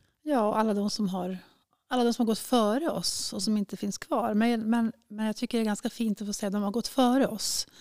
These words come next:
Därför att vi alla är ju de vi är på grund av de som har gått före oss. Allt det jag kan, det jag har lärt mig, det har jag ju,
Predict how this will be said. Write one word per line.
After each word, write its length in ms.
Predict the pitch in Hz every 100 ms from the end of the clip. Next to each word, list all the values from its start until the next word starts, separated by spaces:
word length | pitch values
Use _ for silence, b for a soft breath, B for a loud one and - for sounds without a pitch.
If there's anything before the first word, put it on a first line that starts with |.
| B B B _
Därför 260 | 208 180 208
att 240 | 196 -
vi 180 | 214 226
alla 320 | 214 208 226 208
är 140 | 208
ju 140 | 208
de 220 | 190 190 190
vi 80 | 208
är 360 | 226 208 202
på 140 | 196 202
grund 260 | 214 208
av 60 | 196
de 160 | 196 190
som 100 | 214
har 40 |
gått 120 | 190 -
före 340 | 208 202 226
oss. 360 | 196 - - - _ _ _ _ _ _
Allt 320 | 214 208 190
det 100 | -
jag 160 | 196 214
kan, 600 | - 214 202 185 185 190 - _ -
det 200 | 202 202
jag 100 | 202
har 100 | 208
lärt 360 | 196 202 -
mig, 100 | - 196
det 80 | 185
har 100 | 208
jag 100 | 202
ju, 220 | 196